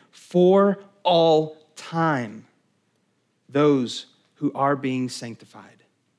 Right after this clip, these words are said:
The sacrifice of Jesus, when he cries out on the cross, "It is finished,"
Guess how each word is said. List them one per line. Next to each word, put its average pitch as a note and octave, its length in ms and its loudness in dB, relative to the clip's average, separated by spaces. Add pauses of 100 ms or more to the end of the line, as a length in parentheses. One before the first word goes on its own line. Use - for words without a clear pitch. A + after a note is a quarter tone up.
(3000)
The E3+ 80 -8
sacrifice F3+ 680 0
of D3 100 -4
Jesus, B2+ 640 -4 (760)
when C#3 100 -8
he D3+ 80 -2
cries F#3 640 4
out G3 180 6
on G3 120 4
the F3 80 2
cross, D#3 420 2 (200)
"It F3+ 120 2
is D#3 180 0
finished," - 800 -2